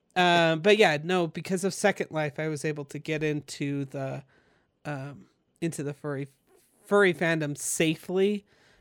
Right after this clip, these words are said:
And then I found this thing called Yahoo Groups, and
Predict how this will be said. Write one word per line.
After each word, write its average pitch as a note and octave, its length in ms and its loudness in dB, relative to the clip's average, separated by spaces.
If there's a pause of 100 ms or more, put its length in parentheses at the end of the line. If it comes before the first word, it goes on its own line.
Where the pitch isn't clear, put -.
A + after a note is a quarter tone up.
And E3+ 140 0
then G3 240 6
I F3+ 240 2
found E3 440 2
this D3+ 240 -4
thing E3 280 -2
called D3+ 340 -4
Yahoo D#3+ 420 4
Groups, E3+ 840 0
and C#3 460 -4